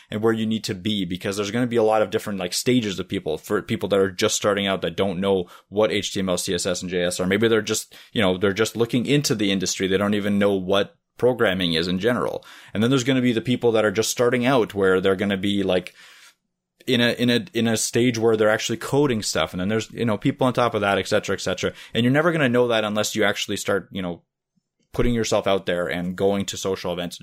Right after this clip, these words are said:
joining social activities, joining groups, like, if, if it's online. Like I said, everyone's different, but if, if I were, if it were me, like, I would probably try to go to a couple meetups, because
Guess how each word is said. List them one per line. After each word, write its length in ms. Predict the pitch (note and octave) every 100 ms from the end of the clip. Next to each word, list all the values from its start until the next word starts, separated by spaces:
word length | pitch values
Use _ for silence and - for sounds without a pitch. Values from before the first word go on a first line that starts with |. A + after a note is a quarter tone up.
| G2
joining 400 | G2 G2+ G2 F2+
social 500 | F#2+ F#2 F2+ E2+ - - -
activities, 680 | F#2 - F#2+ F2+ F2 E2 -
joining 640 | F#2+ G#2+ A2+ A2+ G#2 G2 F2+ - _ _ F#2+
groups, 680 | F#2 G#2+ A#2 A2+ - - -
like, 200 | - F2+ -
if, 180 | G#2+
if 260 | G2 F2+ -
it's 160 | G#2 A2
online. 380 | G2+ F#2 G2
Like 140 | G2 G2
I 60 |
said, 360 | G2+ - G#2 F2+ - - -
everyone's 440 | G#2 A2 G#2+ G2
different, 500 | G#2 - F#2+ F2+ - -
but 300 | G2+ F2+ - _ _ -
if, 180 | B2 -
if 200 | C#3 B2
I 120 | C3+
were, 140 | C#3
if 180 | - A#2
it 40 | C#3
were 160 | C3
me, 220 | A#2+ C#3
like, 220 | C#3 A#2 -
I 120 | A2+
would 160 | A#2
probably 380 | C3 B2+ B2 A#2
try 320 | - - A2+
to 100 | A2
go 160 | G#2 G#2+
to 60 | G#2
a 40 |
couple 280 | G#2+ G#2 G2+
meetups, 440 | G2 F#2+ F#2+ -
because 460 | G#2 F#2+ F#2+ F2+